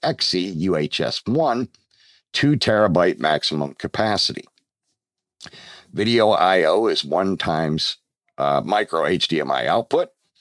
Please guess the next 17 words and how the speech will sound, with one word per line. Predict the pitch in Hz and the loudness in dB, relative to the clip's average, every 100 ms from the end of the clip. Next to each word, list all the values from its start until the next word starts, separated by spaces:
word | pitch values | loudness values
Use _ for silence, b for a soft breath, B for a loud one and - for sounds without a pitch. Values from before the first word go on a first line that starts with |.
| B B B - | B B B 0
Audio | 131 143 117 | 4 4 4
I | - 98 90 | 4 4 4
O | 90 110 | 2 2
is | 98 69 | 2 0
one | 69 98 104 104 104 - | 0 0 2 0 -2 -4
times | - 90 90 90 - | -2 0 0 0 -2
one | 71 92 82 | -2 -2 -2
eighth | 76 90 101 55 | -2 -2 -2 -6
or | |
three | - - 92 | -6 -4 -4
point | 87 80 - | -2 -4 -2
five | 90 78 | 0 0
millimeter | 73 85 78 80 101 | 0 0 -2 -4 -4
T | - 82 | -2 0
R | 71 | 0
S | 64 | 0
stereo | - - 117 107 95 117 | -2 0 0 2 2 2